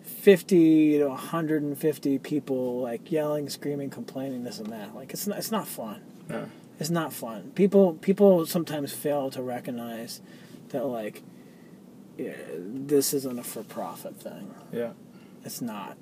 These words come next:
Speaker 1: Like, in the first three years, I put myself ten thousand dollars in debt doing this.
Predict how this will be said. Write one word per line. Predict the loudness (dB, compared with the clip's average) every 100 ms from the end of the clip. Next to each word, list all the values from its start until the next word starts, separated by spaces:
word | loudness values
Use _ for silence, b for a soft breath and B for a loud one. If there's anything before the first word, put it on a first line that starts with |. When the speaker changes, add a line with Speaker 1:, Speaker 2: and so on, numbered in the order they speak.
| -16 -10
Speaker 1:
Like, | -8 -8 -12 -18 -20 -20 -20 -20 -20 -20 -20 -20 -6
in | -2 0
the | -2
first | 0 0 0 0
three | 2 4
years, | 4 2 0
I | -2
put | -6 -6
myself | -6 -4 -6 -6 -12 -18
ten | -12 -6 -4 -4
thousand | -8 -12 -8 -8 -6 -6 -6
dollars | -6 -6 -8 -8
in | -12 -12
debt | -10 -12 -14 -20 -20 -20 -20 -20 -20 -20 B B B B -20 -20 -20 -18 -8
doing | -6 -6 -6
this. | -10 -12 -12